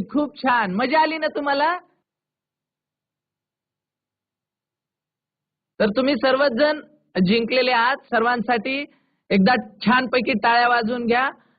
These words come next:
And, अ, तुम्हाला मी, अ,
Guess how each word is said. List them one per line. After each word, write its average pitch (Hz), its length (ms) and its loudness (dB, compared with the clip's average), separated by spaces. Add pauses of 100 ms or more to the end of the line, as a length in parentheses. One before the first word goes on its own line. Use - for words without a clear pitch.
(160)
And, 208 240 2 (140)
अ, 190 180 2 (180)
तुम्हाला 247 460 2 (180)
मी, 254 280 0 (640)
अ, 185 300 2